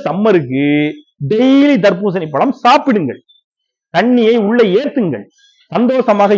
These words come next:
இருங்கள், பயப்படாதீர்கள். நீங்க போய் தர்பூசணி பழத்துக்கு பதிலா ஸ்ப்ரைட்டையோ கோகோ கோலாவையோ வேற எதையும் குடிக்காதீங்க, இளநீ குடிங்க,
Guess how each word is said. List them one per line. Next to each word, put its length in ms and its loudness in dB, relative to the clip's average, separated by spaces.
இருங்கள், 340 2
பயப்படாதீர்கள். 920 0
நீங்க 240 0
போய் 200 2
தர்பூசணி 440 0
பழத்துக்கு 300 0
பதிலா 240 4
ஸ்ப்ரைட்டையோ 580 2
கோகோ 240 2
கோலாவையோ 440 2
வேற 220 2
எதையும் 200 -2
குடிக்காதீங்க, 400 -4
இளநீ 260 -2
குடிங்க, 300 -2